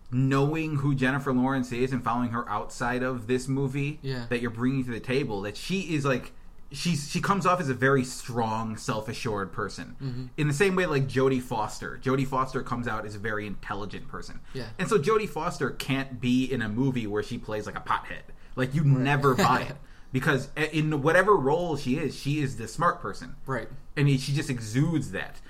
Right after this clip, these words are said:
Speaker 1: In the same way that I feel like Jennifer Lawrence kind of exudes strength
Speaker 2: Yeah.
Speaker 1: and self-confidence,
Speaker 2: Mm-hmm.
Speaker 1: and that's not who this character is.
Speaker 2: Right.
Speaker 1: And so in,
Speaker 2: You
Speaker 1: to
Speaker 2: don't
Speaker 1: some
Speaker 2: think
Speaker 1: degree,
Speaker 2: so?
Speaker 1: not until the end, I don't think. She
Speaker 2: Yeah.
Speaker 1: kind of becomes, be-,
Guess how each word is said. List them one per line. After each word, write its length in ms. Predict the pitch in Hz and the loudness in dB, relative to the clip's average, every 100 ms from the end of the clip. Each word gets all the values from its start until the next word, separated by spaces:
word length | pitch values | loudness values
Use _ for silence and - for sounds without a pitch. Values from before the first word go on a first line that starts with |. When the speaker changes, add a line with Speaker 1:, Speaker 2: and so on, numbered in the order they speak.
| - - | -10 -2
Speaker 1:
In 80 | |
the 60 | 151 | 2
same 120 | 214 | 6
way 80 | 208 | 8
that 100 | 180 | 8
I 40 | 151 | 8
feel 160 | 143 | 8
like 160 | 180 131 | 8 6
Jennifer 320 | 156 151 139 | 2 0 2
Lawrence 280 | 131 151 131 | 2 2 2
kind 160 | 135 123 | 2 2
of 100 | 135 | 0
exudes 880 | 110 104 101 113 123 131 127 - - - - | -4 -6 -6 0 2 2 0 -6 -10 -12 -12
strength 840 | - - 131 127 131 151 - - - | -12 -6 2 4 4 0 -6 -10 -8
Speaker 2:
Yeah. 240 | 127 123 120 | -6 -6 -2
Speaker 1:
and 120 | 127 | 2
self-confidence, 880 | 143 - - 127 135 156 160 175 - - - - - - | 2 2 4 2 2 -2 -4 -6 -10 -12 -12 -14 -12 -2
Speaker 2:
Mm-hmm. 80 | 139 | 4
Speaker 1:
and 140 | 139 | 6
that's 220 | 147 170 | 6 4
not 140 | 180 156 | 4 4
who 80 | 156 | 4
this 160 | 127 | 0
character 520 | - 120 120 147 180 185 | -2 -2 -2 0 0 2
is. 360 | 196 214 185 - - | 2 0 -4 -14 -14
Speaker 2:
Right. 280 | 131 120 120 | -12 -10 -2
Speaker 1:
And 100 | 160 | 0
so 140 | 147 160 | 2 4
in, 100 | 147 | 4
Speaker 2:
You 80 | 196 | 4
Speaker 1:
to 60 | |
Speaker 2:
don't 60 | 143 | 4
Speaker 1:
some 100 | 190 | 4
Speaker 2:
think 80 | - | 4
Speaker 1:
degree, 140 | - | 4
Speaker 2:
so? 220 | 359 359 - 117 | 4 2 -2 2
Speaker 1:
not 240 | 139 190 | 6 6
until 180 | 196 196 | 6 4
the 180 | 135 101 | 4 4
end, 300 | 147 139 98 | 4 4 2
I 60 | |
don't 200 | 95 95 | -2 -6
think. 300 | 98 82 73 - - - - | -6 -8 -10 -14 -16 -16 -10
She 200 | - 190 | 0 0
Speaker 2:
Yeah. 60 | 285 | 4
Speaker 1:
kind 280 | 190 220 226 | 6 6 6
of 260 | 202 127 - | 4 4 0
becomes, 640 | 151 - 160 170 170 143 | -2 -2 0 2 2 -2
be-, 240 | 160 175 | -4 -4